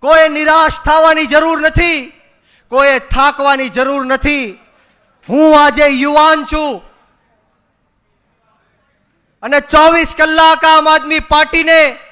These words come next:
મેં ફાળવ્યા છે, ત્યારે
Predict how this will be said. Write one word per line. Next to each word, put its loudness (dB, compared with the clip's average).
મેં 2
ફાળવ્યા 2
છે, 0
ત્યારે 2